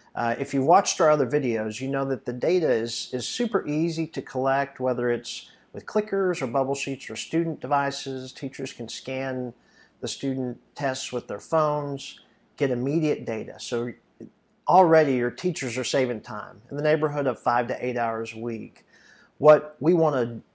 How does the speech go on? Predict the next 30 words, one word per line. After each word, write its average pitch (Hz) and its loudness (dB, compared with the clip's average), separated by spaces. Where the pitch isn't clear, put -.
implement 123 0
alongside 139 4
this 127 -2
data 185 2
collection 120 -2
is 127 -2
our, 120 4
um, 110 -2
is 110 -8
a 117 -8
quick - 0
check, - -2
and 165 -6
just 233 -4
a 247 0
really, 247 4
just 147 -4
a 147 -2
weekly 151 -2
quick - -6
check. - -6
Uh, 131 6
we 143 -2
have 175 8
an 139 4
acronym 147 2
for 143 -8
that. 139 6
It's, 117 -4
uh, 117 2